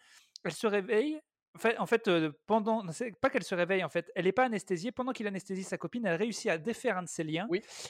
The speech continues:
Speaker 1: et à essayer de se barrer. Et quand elle se barre, elle a l'espèce de cathéter, c'est ça le truc que t'as dans le bras ?
Speaker 2: Heu, ouais, je crois que ça s'appelle comme ça. Effectivement, cette scène est un peu graphique et, et, et irritante, dans, au sens premier
Speaker 1: Ah
Speaker 2: du
Speaker 1: ouais.
Speaker 2: terme.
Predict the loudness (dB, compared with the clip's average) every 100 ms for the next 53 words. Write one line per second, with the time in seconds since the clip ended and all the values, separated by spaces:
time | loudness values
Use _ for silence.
0 | 2 2 4 2 0 -4 -2 0 2 2
1 | 0 0 0 0 0 -2 2 2 2 -2
2 | -6 -6 -6 -8 -8 -8 -6 -8 -8 -12
3 | -6 -6 -6 -8 -10 -10 -10 -10 -10 -14
4 | -12 -8 -6 -8 -6 -6 -2 2 2 2
5 | 6 4 4 -4 -6 -6 -6 -6 -4 -4
6 | -4 -4 -6 -4 -4 -4 -8 -8 -8 -6
7 | -6 -6 -4 -6 -8 -6 -6 -6 -8 0
8 | 0 2 4 4 2 0 0 0 -2 -6
9 | _ _ -4 -2 0 2 2 -2 -8 -8
10 | -6 -6 -6 -10 -8 -2 2 2 2 0